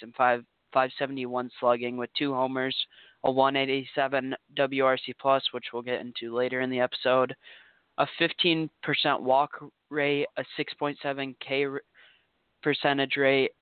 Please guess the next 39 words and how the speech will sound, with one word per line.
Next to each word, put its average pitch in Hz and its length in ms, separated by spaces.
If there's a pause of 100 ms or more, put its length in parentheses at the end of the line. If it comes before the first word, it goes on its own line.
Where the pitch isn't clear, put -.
(120)
and 127 200
six 139 220
stolen 127 300
bases 123 380
in 117 180
two 127 80
thousand 120 340
eighteen. 123 480 (960)
And, 139 340
uh, 131 260
we 143 180
saw 208 180
him 202 120
go 151 120
to 156 80
the 151 100
A 131 300
F 127 160
L, 131 260 (300)
um, 120 360 (220)
in, 127 480 (840)
in 127 260
the 123 100 (100)
fall 131 260
last 147 320
year, 151 340 (100)
and, 120 400
um, 117 380 (200)
rarely 147 400
does 127 220
a 127 160
first-round, 131 460 (240)
um, 120 460 (180)
pick 127 260 (140)
in 131 100
the 127 140
M 131 180
L 120 100
B 123 280